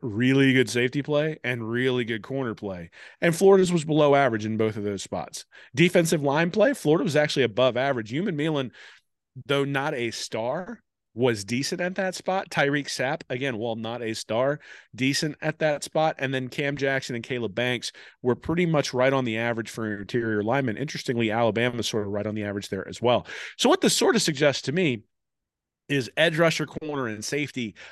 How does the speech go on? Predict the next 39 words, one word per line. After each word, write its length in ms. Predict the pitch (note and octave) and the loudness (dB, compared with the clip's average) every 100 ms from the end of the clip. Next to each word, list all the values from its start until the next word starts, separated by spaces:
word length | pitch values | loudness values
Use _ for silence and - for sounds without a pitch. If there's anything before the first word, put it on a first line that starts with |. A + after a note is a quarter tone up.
| - | 0
obviously 440 | C3 C3+ C3+ - | 2 4 2 0
for 160 | A#2 A#2 A#2+ | -4 -6 -2
Alabama 540 | B2 A2 D#3+ G3 D#3+ | -2 2 4 6 4
this 300 | A2+ A#2 - | 2 -2 -2
year, 260 | A#2 G#2+ - | -2 -2 -4
are 120 | B2 | -4
really 300 | A2+ A2 A2 | -4 -2 -2
important. 560 | G#2 A#2+ F#3+ G#3 A2+ G2 _ | -4 -2 2 2 2 -10 _
And 120 | A#2 A#2 | -10 -6
so 120 | B2 | 0
that's 240 | B2+ C3 | 2 2
one 160 | C#3+ C3 | 0 0
of 60 | |
the 40 | A2+ | -2
things 320 | - A#2+ A2+ | -2 -2 -2
I 80 | G#2+ | -4
think 320 | - A2+ G#2 - - - | -4 -6 -8 -14 -18 -4
is 160 | A#2+ A2+ | 2 4
interesting 600 | D3+ E3 - B2+ A#2 B2 | 4 4 4 2 2 0
is 120 | A2 | 0
saying, 280 | - A#2+ A#2 | 0 0 2
okay, 280 | F#3+ D#3+ D#3 | 4 4 2
well, 320 | C#3 A#2 - - - _ - | 2 0 -2 -14 -20 _ -2
is 180 | C#3 | 2
it 180 | C#3 - | 4 2
more 320 | C3+ C#3+ E3+ | 0 2 4
important 680 | E3 D#3 D#3+ D#3+ D#3 C3 A2+ | 4 4 2 0 -2 -8 -4
that 240 | B2+ A#2+ - | -2 -2 -2
Florida 400 | - C#3 C#3+ B2+ | -2 2 4 2
was 200 | A2+ F#2+ | 0 -4
deficient 540 | G2+ - D3+ - C3 - | -6 -2 -2 0 -4 -8
at 100 | - | -8
linebacker, 600 | A#2+ D#3 F#3+ B3+ E4 D4+ - _ - - _ | -2 0 2 0 -4 -6 -14 _ -20 -20 _
or 160 | C#3+ | 4
is 100 | C3 | 4
it 120 | B2+ C3 | 2 -2
more 300 | C#3 C#3+ C3 | 0 0 0
important 640 | A#2+ - D3 D3 B2+ G#2+ | -4 -2 0 0 -6 -10
that 140 | A2+ | -8